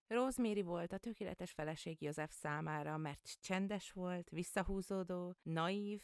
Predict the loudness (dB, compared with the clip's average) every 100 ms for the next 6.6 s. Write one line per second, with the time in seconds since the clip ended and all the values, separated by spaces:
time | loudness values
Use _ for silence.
0 | -6 -2 0 0 2 0 0 0 0 0
1 | -2 -2 -4 -14 _ -2 -2 -4 -6 -6
2 | -6 -8 -12 -2 0 2 0 2 0 0
3 | -2 -2 -2 0 0 0 -2 -2 2 0
4 | 0 -2 -4 -4 -4 -4 -6 -10 -4 -2
5 | -2 -4 -14 _ _ -10 -4 -4 -2 -6
6 | -8 -12 -10 -8 -8